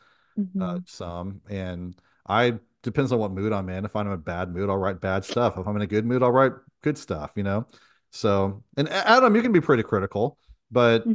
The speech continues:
Speaker 1: you
Speaker 2: Mm-hmm.
Speaker 1: know, I don't
Speaker 2: I
Speaker 1: know if you
Speaker 2: think it's
Speaker 1: got,
Speaker 2: im-
Speaker 1: you're not writing a whole lot now 'cause you're s-, 'cause of school, but,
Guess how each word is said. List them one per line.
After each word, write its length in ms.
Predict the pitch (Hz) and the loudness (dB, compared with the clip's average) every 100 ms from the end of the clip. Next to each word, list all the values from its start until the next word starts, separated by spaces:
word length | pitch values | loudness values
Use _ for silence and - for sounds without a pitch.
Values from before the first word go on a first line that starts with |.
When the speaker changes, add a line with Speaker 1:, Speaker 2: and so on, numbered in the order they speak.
| 214 | 0
Speaker 1:
you 80 | 196 | -2
Speaker 2:
Mm-hmm. 40 | |
Speaker 1:
know, 240 | 196 - - _ _ _ _ _ _ _ _ _ _ | -2 -6 -8 _ _ _ _ _ _ _ _ _ _
I 80 | 113 | 4
don't 80 | 123 | 6
Speaker 2:
I 20 | |
Speaker 1:
know 60 | |
if 60 | 120 | 6
you 60 | 127 | 6
Speaker 2:
think 60 | - | 6
it's 80 | |
Speaker 1:
got, 20 | - | 6
Speaker 2:
im- 180 | - - | 4 6
Speaker 1:
you're 100 | 185 | 6
not 100 | 185 | 8
writing 260 | 151 151 | 6 6
a 60 | 143 | 4
whole 120 | 147 | 6
lot 160 | 131 131 | 6 4
now 180 | 131 135 | 4 2
'cause 280 | 156 123 | 0 -2
you're 100 | - | -2
s-, 140 | 170 - - 285 | -2 -4 -12 -2
'cause 180 | 202 156 | 2 2
of 100 | 165 | 0
school, 380 | - 196 175 135 | -2 2 2 2
but, 200 | 131 | -2